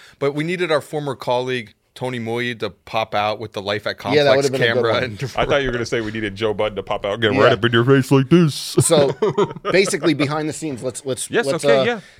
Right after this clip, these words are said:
Speaker 2: you know, t-, peek. What, what did it say? Uh, lift up the curtain, like,
Speaker 3: Yeah,
Speaker 2: uh,
Speaker 3: pull back the
Speaker 2: pull
Speaker 3: curtain.
Speaker 2: ba-, <laughs> pull back the curtain. We got into, we were talking about the new Travis album, and we'll, we'll
Speaker 3: Mm-hmm.
Speaker 2: leave that to, like, the music team. You could read their, uh, first impressions.
Speaker 1: Yeah,
Speaker 2: But it
Speaker 3: Utopia.
Speaker 2: yeah, Utopia. But it came up that, um,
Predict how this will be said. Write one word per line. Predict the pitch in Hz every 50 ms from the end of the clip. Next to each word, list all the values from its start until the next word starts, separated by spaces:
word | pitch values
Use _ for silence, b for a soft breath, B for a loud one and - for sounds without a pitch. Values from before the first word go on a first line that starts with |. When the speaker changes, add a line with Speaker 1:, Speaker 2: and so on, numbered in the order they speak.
| B B
Speaker 2:
you | 170 175
know, | 143 117 117 127 139 _ _ _ _ _ _ _ _ _ _ _ _
t-, | - - _ _
peek. | - 143 135 -
What, | - 127 139 139 135
what | 143 139
did | 131 117
it |
say? | 107 - 107 101 98 101
Uh, | 101 98 101 98 - -
lift | 127 127 123 - 143
up | 123 -
the | - 117
curtain, | - - 131 135 139 151 151 139
like, | 117 110 101 165
Speaker 3:
Yeah, | 185 170 107
Speaker 2:
uh, | 101
Speaker 3:
pull | - 143 143
back | 131 147 135 131 -
the | -
Speaker 2:
pull | 123 226 226 196
Speaker 3:
curtain. | 170 185 180 165 175 - 196
Speaker 2:
ba-, | 160 -
<laughs> |
pull | - 233 220
back | 190 196 190 185 -
the | 190
curtain. | - - 180 196 196 180 185 B B B B B B
We | 139 151
got | 139 151 156 156
into, | 156 143 - 156 139
we | 131 143
were | 143
talking | 131 - 139 131 127
about | 127 127 110
the | - 120
new | 120 123
Travis | - - 127 120 110 113 110 -
album, | 120 107 104 104 110 110 113
and | 107 98 101 104
we'll, | 107 98
we'll | - - 107 101
Speaker 3:
Mm-hmm. | 95
Speaker 2:
leave | 107 107 101
that | 92 107 101 92 -
to, | - 101
like, | 101 98 -
the | 107 101
music | 101 104 101 92 110 -
team. | - - 104 101 101 101
You | 98
could | - 101 98
read | 98 104 104 98 90
their, | 104 98 98 98
uh, | 98 98 95 90
first | 92 - - 117 110 - 120
impressions. | 113 - 123 120 107 - 135 110 -
Speaker 1:
Yeah, | - 135
Speaker 2:
But | 117 101 -
it | 98
Speaker 3:
Utopia. | 98 - - - 98 - - 101 98 107 127 135 -
Speaker 2:
yeah, | 143 156 127 101
Utopia. | 95 101 107 110 107 - 135 131 - 123 113
But | 95 117 113
it | 113 -
came | - - 151 147 135 135
up | 131 - _ -
that, | 131 120 110 110
um, | 110 107 107 101 101 95